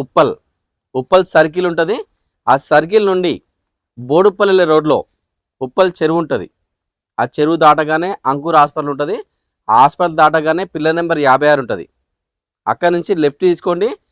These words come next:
డెడ్ ఎండ్‌కి లాస్ట్ రండి, మన ఆఫీస్ కనిపిస్తది. లేదంటే కొంచెం ముందుకు వచ్చిన తర్వాత బోడుప్పల్ కమాన్ ఉంటది. ఉప్పల్ డిపో ఆపోజిట్‌లో బోడుప్పల్ కమాన్ ఉంటది. బోడుప్పల్ కమాన్ లోపలికి వస్తే ఒక వైన్స్ ఉంటది. ఆ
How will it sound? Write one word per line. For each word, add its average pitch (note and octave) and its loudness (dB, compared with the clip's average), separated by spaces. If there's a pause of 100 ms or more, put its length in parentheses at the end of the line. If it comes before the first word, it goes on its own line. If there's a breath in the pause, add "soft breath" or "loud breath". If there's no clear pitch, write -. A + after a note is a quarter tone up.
(240)
డెడ్ C#3+ -2
ఎండ్‌కి F#3+ -2 (100)
లాస్ట్ F#3 4
రండి, A2+ -2 (880)
మన A#2+ -2
ఆఫీస్ D3+ -4
కనిపిస్తది. A2 -10 (840)
లేదంటే E3+ 2
కొంచెం F3 -4
ముందుకు F3 -2
వచ్చిన F3 -6
తర్వాత D#3+ 2 (560)
బోడుప్పల్ F#3 0
కమాన్ E3+ 2
ఉంటది. A2+ -4 (760)
ఉప్పల్ F#3 0
డిపో F#3 6
ఆపోజిట్‌లో F3 0 (420)
బోడుప్పల్ F#3 2
కమాన్ E3+ 2
ఉంటది. F3+ 0 (480)
బోడుప్పల్ G3 2
కమాన్ F#3+ 2
లోపలికి E3+ 0
వస్తే D3 -4 (720)
ఒక - -4
వైన్స్ F3 4
ఉంటది. D3+ -4 (720)
ఆ - 6